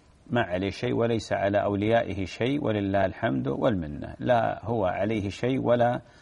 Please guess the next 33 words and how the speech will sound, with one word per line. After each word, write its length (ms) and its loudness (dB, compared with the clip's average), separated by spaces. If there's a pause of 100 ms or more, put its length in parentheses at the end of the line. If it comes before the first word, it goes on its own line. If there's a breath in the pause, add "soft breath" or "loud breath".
(120 loud breath)
صوم 380 0
على 260 0
أوليائه. 800 0
بارك 400 2
الله 380 2
فيك 300 -4 (180)
وفيهم. 460 -2 (2250 soft breath)
علي 380 4
من 180 0
تركيا 360 -2
يقول: 320 0
"سمعتك 560 -2
ذات 320 0
يوم 280 2
تقول 420 0
عن 160 0
وصية 480 0
النبي 320 -2
صلى 260 -2
الله 420 2
عليه 320 -2
وسلم 560 -2
للرجل، 540 0
حيث 260 -6
قال 420 0
له: 180 -2
'لا 160 2
تشرك 440 -10
بالله 400 0
وإن 220 -2
قطعت 560 -2
أو 200 -2
حرقت'، 540 -2